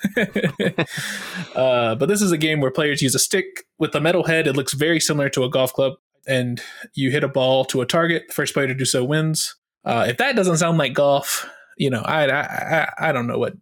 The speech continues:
what does. But, um, anyway, I kinda went down that rabbit hole and I figured I'd share that information with you. And with England kind of being the powerhouse, even though it was, golf was made afterwards,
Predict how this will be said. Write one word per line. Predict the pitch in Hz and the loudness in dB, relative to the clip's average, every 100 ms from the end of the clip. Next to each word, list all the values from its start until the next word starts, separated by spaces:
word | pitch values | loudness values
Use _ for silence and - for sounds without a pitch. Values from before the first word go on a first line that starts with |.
| _ - | _ -2
what | 151 131 | -2 0
does. | 131 113 113 - - | -2 -2 -4 -6 -2
But, | 131 127 | 0 2
um, | 123 117 127 _ _ _ - | 0 -4 -10 _ _ _ -2
anyway, | 214 175 156 151 | 2 4 2 2
I | 151 | -2
kinda | 160 196 175 | 0 2 2
went | 160 | 2
down | 156 | 2
that | 139 | 2
rabbit | 131 127 131 | 2 2 2
hole | 131 127 | 2 2
and | 123 | 0
I | |
figured | 131 123 | -2 0
I'd | 120 127 | -2 0
share | - 120 123 - | 0 0 -2 -2
that | 135 123 | -2 -2
information | 139 117 123 127 | -2 -2 -2 -2
with | 120 127 | -2 0
you. | 123 - - _ _ _ - | 0 -2 -10 _ _ _ -2
And | 123 117 110 110 - _ _ _ - | 0 2 0 -4 -12 _ _ _ -4
with | 139 131 131 - - - _ - | 0 0 -2 -14 -16 -20 _ 0
England | 175 160 151 | 2 2 2
kind | 147 | 0
of | 135 | 0
being | 143 | 0
the | 135 | 2
powerhouse, | 143 139 139 135 170 | 2 2 2 0 0
even | 190 175 | 0 4
though | 160 151 | 4 4
it | |
was, | 139 127 - - - - - - | 2 2 0 -4 -10 -18 -16 -2
golf | 156 143 | -2 0
was | 131 | 0
made | 139 131 127 | 2 0 0
afterwards, | 147 156 170 160 165 160 - - | -2 0 0 2 2 0 -2 -2